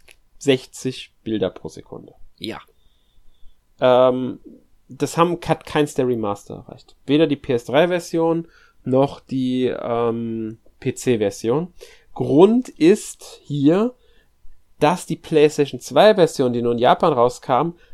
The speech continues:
Speaker 1: Bonusinhalte hatte, die es auf dem Gamecube nicht gab.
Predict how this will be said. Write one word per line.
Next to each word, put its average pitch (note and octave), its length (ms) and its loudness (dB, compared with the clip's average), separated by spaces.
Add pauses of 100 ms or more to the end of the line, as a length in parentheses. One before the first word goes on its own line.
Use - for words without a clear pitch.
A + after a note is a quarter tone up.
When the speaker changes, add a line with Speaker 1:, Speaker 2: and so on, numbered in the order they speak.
(520)
Speaker 1:
Bonusinhalte B2 1000 4
hatte, G#2 260 -10
die - 120 -16
es - 80 -8
auf C#3 60 -4
dem C3+ 80 -6
Gamecube C3+ 500 -2
nicht C3+ 500 -6
gab. - 460 -8